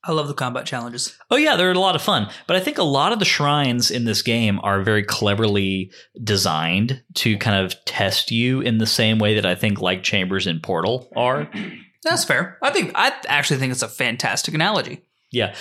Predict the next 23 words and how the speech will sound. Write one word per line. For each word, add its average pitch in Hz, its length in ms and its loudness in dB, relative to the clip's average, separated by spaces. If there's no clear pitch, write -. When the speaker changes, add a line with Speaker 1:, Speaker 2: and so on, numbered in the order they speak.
Speaker 2:
So, 139 680 2
uh, 120 460 0
th-, 139 260 -2
like, 127 280 0
each 175 220 -2
one 196 160 0
has 143 240 0
a 131 60 -2
specific 165 560 -2
solution, 160 640 0
but - 140 -2
you 160 100 -2
can 165 120 -2
also 156 280 0
kind 160 180 -2
of 101 140 -4
break 80 380 -6
them 175 240 0
in 180 80 -2
a 175 120 0
lot 180 200 2
of 175 80 -2
ways. 185 440 2